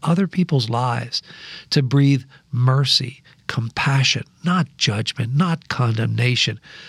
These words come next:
to love them where they're at, to bring them out and set, help set them free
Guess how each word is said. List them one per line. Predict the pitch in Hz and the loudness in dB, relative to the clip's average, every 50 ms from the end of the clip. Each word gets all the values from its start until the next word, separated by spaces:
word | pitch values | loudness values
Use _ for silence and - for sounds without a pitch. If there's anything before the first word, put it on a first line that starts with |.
| - _ _ | -20 _ _
to | - 147 | 2 2
love | 139 135 135 147 165 175 185 175 156 | 4 4 4 4 4 4 4 4 4
them | 135 135 131 123 | 6 6 4 4
where | 117 127 135 143 151 | 4 4 4 4 4
they're | 143 139 127 - - | 4 2 0 -2 -2
at, | - 135 131 113 110 - - - - - - - | -2 -2 -2 -2 -4 -8 -16 -20 -20 -16 -4 -2
to | - 139 | 0 0
bring | 127 123 143 156 165 156 147 131 | 2 4 4 4 4 4 4 4
them | 147 175 202 208 175 131 | 4 2 4 2 2 0
out | 117 110 98 - 113 | 0 -2 -4 -4 -6
and | 113 113 | -4 -2
set, | - - - 143 135 135 | 0 2 2 2 0 2
help | 117 156 - 208 - | 2 0 0 2 2
set | - - - 165 151 135 - | 2 2 4 2 0 0 0
them | 196 214 214 196 175 | 0 2 2 2 0
free | - - - 123 113 113 110 117 | -2 -4 -4 -4 -4 -4 -8 -12